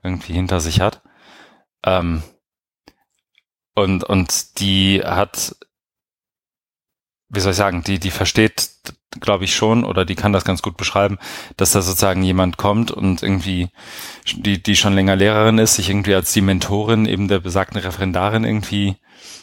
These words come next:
ähm, aufstellt und dann aber auch ganz genau wissen möchte, was du in Minute zweiundzwanzig im ne-, im dritten Halbsatz irgendwie sagen wirst.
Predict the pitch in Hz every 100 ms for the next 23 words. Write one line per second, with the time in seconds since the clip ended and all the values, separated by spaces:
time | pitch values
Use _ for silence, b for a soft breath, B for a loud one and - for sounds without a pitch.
0 | B _ - 98 95 95 - 98 104 -
1 | - - - _ _ _ _ _ _ -
2 | 104 104 101 - 98 95 - - 104 95
3 | 98 95 82 95 - 104 - 98 92 101
4 | - 101 95 - 92 95 - 101 98 95
5 | 92 95 95 98 - 101 95 87 98 98
6 | 98 95 90 92 - 98 92 98 - 82
7 | 90 - 95 - 90 82 85 92 107 85
8 | 82 - -